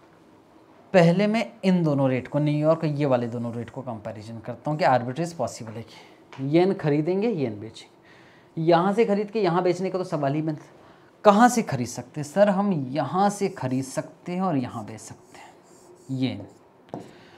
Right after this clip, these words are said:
अगर हमारे पास डॉलर है तो हम येन यहाँ से खरीदेंगे और यहाँ बेचेंगे, ठीक। और सर अगर आ, हमारे पास येन है तो हमको डॉलर खरीदना है,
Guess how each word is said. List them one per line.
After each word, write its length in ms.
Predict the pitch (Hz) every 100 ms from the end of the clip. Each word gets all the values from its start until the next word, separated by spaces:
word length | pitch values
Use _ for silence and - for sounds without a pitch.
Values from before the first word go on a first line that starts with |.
| -
अगर 260 | 175 185 277
हमारे 260 | 277 262 247
पास 220 | 226 196
डॉलर 320 | 160 156 196
है 60 | 233
तो 100 | 233
हम 140 | 214
येन 260 | 175 190 208
यहाँ 260 | 180 165
से 120 | 170 190
खरीदेंगे 380 | 170 160 202 226
और 80 | 170
यहाँ 220 | 127 113
बेचेंगे, 360 | 110 - - - - - _ _ _ -
ठीक। 180 | 202 196 - - _ - - - - - - -
और 120 | 233
सर 180 | 285 277
अगर 480 | - 185 170 269
आ, 320 | 262 - 160 151
हमारे 440 | 135 160 156 143
पास 640 | 135 110 127 175 - - - - _ _ _ _ _ _ _ _ _ _ _ _ - _ - - -
येन 340 | 127 180 180
है 180 | 123 104
तो 140 | - 139
हमको 180 | 156
डॉलर 300 | 156 151 190
खरीदना 420 | 190 170 190 185
है, 140 | 190